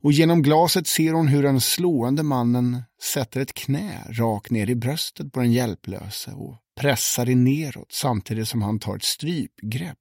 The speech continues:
runt halsen. Hans grepp hårdnar allt mer. Styrkan ökar allt eftersom den andres motstånd falnar. Dennes rörelser blir allt mer fumliga.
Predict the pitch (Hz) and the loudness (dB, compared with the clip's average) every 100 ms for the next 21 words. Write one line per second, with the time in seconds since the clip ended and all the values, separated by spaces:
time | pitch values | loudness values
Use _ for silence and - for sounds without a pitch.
0 | - 110 110 123 190 170 - 120 113 _ | -10 -8 -6 -8 -8 -12 -12 -14 -20 _
1 | _ _ _ _ _ _ _ _ _ _ | _ _ _ _ _ _ _ _ _ _
2 | _ _ _ - 110 101 107 107 104 _ | _ _ _ -4 -2 0 0 -2 -6 _
3 | _ _ _ - 143 - - - 117 110 | _ _ _ -4 -2 -2 -8 -6 -6 -6
4 | 98 101 - 110 131 135 _ _ _ _ | -6 -6 -4 -4 -4 -12 _ _ _ _
5 | _ - - 160 123 - 135 135 123 107 | _ -8 2 4 4 2 4 4 4 2
6 | 143 135 110 120 - 120 131 131 120 113 | 0 2 2 -2 -4 -2 0 2 2 2
7 | 123 110 - 127 127 - - - 123 98 | 0 -2 0 2 2 -2 -8 -6 -6 -6
8 | 80 120 _ - 131 80 78 104 117 _ | -8 -16 _ -8 -6 -6 -10 -12 -12 _
9 | _ _ _ _ _ _ _ _ _ _ | _ _ _ _ _ _ _ _ _ _
10 | _ _ _ _ _ - - - - - | _ _ _ _ _ -18 -14 -12 -12 0
11 | 143 139 127 156 139 131 131 151 135 135 | 4 4 6 6 6 6 2 2 4 4
12 | 123 123 120 135 120 107 104 - - 165 | 4 2 0 2 2 0 -6 -6 0 2
13 | 135 107 113 135 135 | 4 2 0 -6 -12